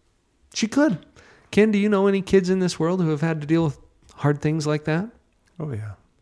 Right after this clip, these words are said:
Speaker 1: Oh, yeah. Absolutely. And I think almost all of our listeners, if not all of them, will acknowledge that they know people who have dealt with some of the things that they are personally afraid of.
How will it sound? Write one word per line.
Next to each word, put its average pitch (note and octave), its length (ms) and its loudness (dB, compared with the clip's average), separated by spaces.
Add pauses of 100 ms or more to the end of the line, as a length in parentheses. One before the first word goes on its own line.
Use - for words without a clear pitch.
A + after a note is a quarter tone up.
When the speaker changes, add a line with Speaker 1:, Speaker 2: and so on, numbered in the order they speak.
(180)
Speaker 1:
Oh, C3 320 -4
yeah. D#2 360 -12 (1040)
Absolutely. C3+ 480 -2
And D3 80 -4
I D3 60 -2
think E3 260 -4
almost D3+ 380 -4
all D#3 200 0
of C3+ 100 -4
our B2 100 0
listeners, A#2 460 -4 (560)
if D#3 180 0
not D#3+ 200 0
all D#3+ 220 2
of G#2 160 -2
them, A2 220 -6 (540)
will D3+ 480 4
acknowledge D3 680 -2
that C3 180 -4
they C#3+ 160 2
know D3 440 4
people A#2+ 500 -2
who C3 160 0
have B2 260 0
dealt D#3+ 360 4
with A2+ 340 -4 (340)
some E3+ 200 -2
of D#3 140 0
the C#3+ 60 -6
things D3 280 -2
that D3 180 -2
they E3+ 320 4
are C#3 100 0
personally D#3 480 -2
afraid F#3+ 340 4
of. A2 220 2